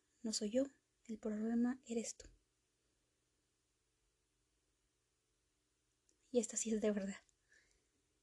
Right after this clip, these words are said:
Entonces, también veo esa parte de las personas que están interactuando conmigo, cómo es que se sienten al respecto de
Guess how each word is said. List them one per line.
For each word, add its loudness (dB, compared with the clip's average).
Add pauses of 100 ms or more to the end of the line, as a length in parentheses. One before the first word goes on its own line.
(1400)
Entonces, 2 (1040)
también 8
veo 4
esa -4
parte -2
de 2 (1800)
las 0
personas 2
que -12
están 0
interactuando 2
conmigo, 6 (1200)
cómo 4
es -2
que 0
se -2
sienten 2
al 0
respecto 6
de -2